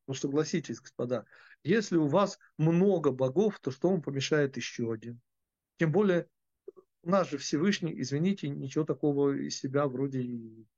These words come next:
не представляет с точки зрения чего-то внешнего. Вполне трансцендентный Всевышний и так далее, и так далее.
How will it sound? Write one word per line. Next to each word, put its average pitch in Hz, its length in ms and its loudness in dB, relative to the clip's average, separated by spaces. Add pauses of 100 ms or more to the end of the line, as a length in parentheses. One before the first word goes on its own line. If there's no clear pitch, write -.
(340)
не 156 280 2 (140)
представляет 139 1080 2 (260)
с - 100 -20
точки 135 280 -4
зрения 131 400 0
чего-то 127 440 -4
внешнего. 113 680 -12 (720)
Вполне 160 320 2
трансцендентный 151 960 0
Всевышний 120 720 -8
и 113 40 -16
так 104 220 -16
далее, 135 280 -6
и 120 40 -8
так 104 180 -18
далее. 127 320 -14